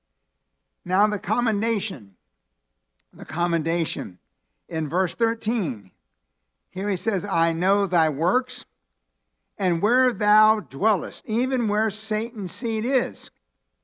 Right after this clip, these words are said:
And thou holdest fast my name, and hast not denied my faith, even in those days where Antipas was a faithful martyr, who was slain among you where Satan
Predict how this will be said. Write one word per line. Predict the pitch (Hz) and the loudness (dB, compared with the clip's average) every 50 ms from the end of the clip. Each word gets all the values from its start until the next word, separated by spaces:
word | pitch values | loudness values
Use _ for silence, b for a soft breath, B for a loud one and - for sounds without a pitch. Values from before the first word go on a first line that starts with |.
| _ _ _ - | _ _ _ -10
And | 277 240 240 269 | -6 -2 0 2
thou | 269 262 214 | 2 2 2
holdest | 165 185 240 254 247 240 220 170 - | 2 2 0 0 0 -2 -4 -4 -6
fast | - 226 247 220 226 202 - - | -6 -2 -2 0 0 -2 -2 -4
my | 220 202 202 202 | -4 -4 -2 -2
name, | 196 190 185 170 151 123 101 85 82 - _ _ _ _ _ _ _ _ _ _ | -2 -2 -2 -2 -2 -2 -4 -8 -14 -20 _ _ _ _ _ _ _ _ _ _
and | - 214 190 196 | -4 -2 0 0
hast | 196 180 - 208 | 0 0 0 0
not | 202 196 196 214 214 160 | 2 2 2 2 0 -4
denied | 160 160 165 175 170 170 170 175 147 | -6 -4 -2 0 0 0 0 -2 -2
my | 156 170 175 180 175 | -2 -2 -2 -2 -2
faith, | - 233 226 196 147 120 - _ _ _ _ _ _ _ _ _ _ _ _ _ _ _ - | -4 -4 -4 -2 -4 -4 -6 _ _ _ _ _ _ _ _ _ _ _ _ _ _ _ -6
even | - 185 196 214 214 214 214 220 220 208 180 143 _ _ _ _ _ _ _ _ _ | -4 -2 0 0 0 -2 -2 0 0 -2 -2 -4 _ _ _ _ _ _ _ _ _
in | - 196 185 190 185 175 | -8 -6 -4 -2 -2 -2
those | 180 180 175 175 151 127 | -2 0 -2 -2 -2 -4
days | 139 165 170 170 180 175 170 165 139 131 | -2 -2 0 0 0 -2 -2 -4 -4 -4
where | 151 160 160 156 156 - - 202 | -4 -2 -2 -2 -2 -4 -6 -6
Antipas | 220 233 - - 165 - - 160 156 156 143 - | -4 -4 -4 -6 -8 -8 -6 -6 -6 -6 -8 -8
was | 190 147 127 139 | -10 -10 -8 -8
a | 139 | -10
faithful | - - 190 208 202 - 196 208 | -8 -6 -6 -6 -6 -6 -6 -4
martyr, | 185 165 160 151 147 147 160 180 185 - _ _ _ _ _ _ _ | -2 0 2 2 2 0 -2 -4 -4 -6 _ _ _ _ _ _ _
who | - 220 | -8 -4
was | 226 233 214 - - | -2 -2 -2 -2 -4
slain | - 214 202 202 208 214 214 214 220 214 | -6 -4 -2 0 0 0 0 -2 -2 -2
among | 214 196 185 175 170 156 147 | -2 0 0 0 0 0 -2
you | 143 143 151 | -2 -2 -2
where | 147 147 151 151 | -4 -4 -4 -6
Satan | - - - - 147 143 165 - - 151 139 135 135 143 | -6 -8 -6 -6 -6 -6 -6 -8 -12 -10 -10 -10 -10 -12